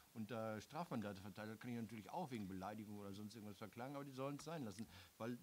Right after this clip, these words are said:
das ist, ähm, die müssen das einfach hinnehmen, dass das die Arbeit von, von Journalisten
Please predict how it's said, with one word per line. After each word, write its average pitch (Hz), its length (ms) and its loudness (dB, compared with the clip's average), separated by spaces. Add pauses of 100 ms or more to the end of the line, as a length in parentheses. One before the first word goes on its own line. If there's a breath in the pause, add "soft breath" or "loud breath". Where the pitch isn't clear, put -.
(140)
das - 260 -4
ist, - 360 0
ähm, 131 160 2 (300 loud breath)
die 110 60 0
müssen 143 160 2
das 147 100 2
einfach 139 160 2
hinnehmen, 143 320 4
dass 160 120 2
das 143 180 2
die 123 100 -2
Arbeit 127 300 4
von, 120 240 0
von 120 180 0
Journalisten 113 760 2